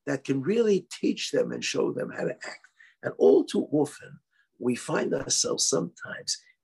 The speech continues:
in compromising situations. And if a child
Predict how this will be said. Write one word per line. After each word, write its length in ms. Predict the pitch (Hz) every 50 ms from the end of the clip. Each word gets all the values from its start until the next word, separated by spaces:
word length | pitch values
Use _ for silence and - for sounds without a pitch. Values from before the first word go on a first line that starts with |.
| -
in 220 | 131 120 117 135 - -
compromising 680 | - - - 190 - - - - - - 143 - - -
situations. 960 | - - 117 - - - - - - - - - - _ - - - - _ _ _ _ _ _ -
And 140 | 123 123 -
if 120 | - - -
a 100 | - -
child 640 | - - - - - - - - 214 208 208 202